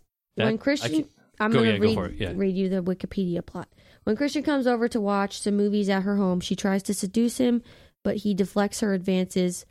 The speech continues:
Speaker 2: Murray subsequently tells Cher and Dion that
Speaker 1: Oh,
Speaker 2: Christian
Speaker 1: yeah, yeah,
Speaker 2: is
Speaker 1: yeah.
Speaker 2: gay.
Speaker 1: Yep, yeah, yeah. It's when they're talking at the table the next day or whatever.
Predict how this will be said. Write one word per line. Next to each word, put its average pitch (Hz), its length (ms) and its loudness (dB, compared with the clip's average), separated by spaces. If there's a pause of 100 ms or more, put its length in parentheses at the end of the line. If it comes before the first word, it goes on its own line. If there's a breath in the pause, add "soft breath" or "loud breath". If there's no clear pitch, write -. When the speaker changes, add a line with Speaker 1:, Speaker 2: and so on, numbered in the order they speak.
(420 soft breath)
Speaker 2:
Murray 214 400 4
subsequently 208 800 0
tells 196 320 0
Cher 185 320 2
and 190 140 2
Dion 180 300 2
that 180 160 -2
Speaker 1:
Oh, 180 180 8
Speaker 2:
Christian 143 220 4
Speaker 1:
yeah, 131 60 6
yeah, 127 60 4
Speaker 2:
is 120 80 4
Speaker 1:
yeah. 110 60 2
Speaker 2:
gay. - 220 2
Speaker 1:
Yep, 117 160 0
yeah, 113 120 0
yeah. 113 160 0
It's 117 220 -4
when 139 100 -2
they're 127 100 0
talking 120 400 -2
at 107 140 -4
the 107 60 -6
table 101 500 -4
the 92 120 -4
next 92 260 -8
day 92 200 -6
or 87 80 -8
whatever. 87 400 -12